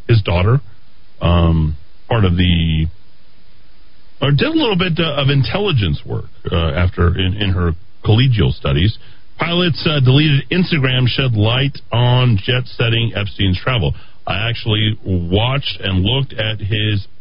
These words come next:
Instagram account back in twenty nineteen prior to him deleting it. Very interesting. V I S O S K I.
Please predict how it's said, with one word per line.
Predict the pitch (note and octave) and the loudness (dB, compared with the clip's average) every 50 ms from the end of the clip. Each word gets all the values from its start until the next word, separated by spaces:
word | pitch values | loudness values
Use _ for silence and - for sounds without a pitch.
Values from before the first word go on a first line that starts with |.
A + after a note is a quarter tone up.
| - - - | -8 -4 -2
Instagram | D#3 F#3+ F3+ - - C#3 A#2 A2 G#2+ G2+ F#2+ F2+ | -2 -2 -2 -2 -4 -2 -2 -2 -2 -2 -4 -4
account | - - A2 G#2+ A2 G#2+ - - - - - - - - | -4 -4 -2 -2 -2 -2 -4 -10 -12 -12 -12 -12 -8 -6
back | C#3 C#3+ D#3 E3+ D#3+ - - - | -4 -4 -4 -4 -6 -8 -8 -6
in | C#3 C#3 C#3 C3+ C3 B2+ - | -4 -2 0 0 0 0 0
twenty | - C#3 C3+ C3+ B2 | 0 0 2 2 2
nineteen | A#2 A#2 A#2 A#2 A2 - B2 A#2+ A#2+ A#2 | 2 2 0 -2 -2 0 0 0 0 0
prior | G#2+ - B2+ C3 C3+ C3+ B2+ | 0 0 -2 -2 0 0 2
to | B2 A#2 | 2 2
him | G2+ B2+ B2 B2 B2 A#2+ A2 G#2 | 2 2 2 4 4 2 2 2
deleting | A2 G2 F#2+ G2+ A#2 C3+ D#3+ F#3+ F#3+ C#3+ G2+ - | 2 2 2 2 2 2 2 2 4 2 2 2
it. | - - - - - | 0 -6 -10 -6 -4
Very | F#2 F#2+ G#2 G#2 G2+ G2 | 0 2 2 2 2 2
interesting. | A2 A2 - A2 - - E2 C#2 - - - - - - - - | 0 0 -2 -4 -2 -2 -4 -4 -4 -8 -10 -12 -12 -12 -8 0
V | - B2+ D3+ D#3+ C#3+ | 2 2 2 2 0
I | D3 C#3 C3+ B2+ B2+ A#2+ A#2 B2+ C3 C#3 | 0 2 2 0 0 0 0 0 0 0
S | D3 - - - - - - - - | -2 -2 -6 -10 -12 -12 -8 -2 0
O | B2 C#3 - | 2 2 2
S | - A#2 A#2 A#2+ A#2+ - - - - - | 2 0 2 2 0 0 -2 -10 -8 -4
K | - F#2+ F#2 F2+ F2 F2+ - - | -2 0 0 2 0 0 -2 -2
I. | G2 G#2 G2+ F2 D2+ C2 G#1+ | 0 0 2 2 0 0 -2